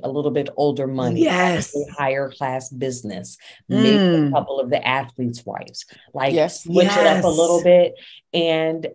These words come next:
Speaker 1: I need to say this, and I'm wishing her all the healing energy.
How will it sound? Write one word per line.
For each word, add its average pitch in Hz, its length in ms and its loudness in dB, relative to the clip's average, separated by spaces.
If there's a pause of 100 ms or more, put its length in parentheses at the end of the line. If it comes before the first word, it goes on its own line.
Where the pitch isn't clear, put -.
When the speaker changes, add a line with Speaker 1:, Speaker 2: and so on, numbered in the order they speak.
(220)
Speaker 1:
I 185 80 2
need 185 260 2
to 202 100 -4
say 160 260 -2
this, 156 440 -4
and 147 120 -6
I'm 143 120 -6
wishing 151 300 -6
her 131 200 -4
all 156 240 0
the 180 100 -2
healing 160 480 -4
energy. 147 760 -8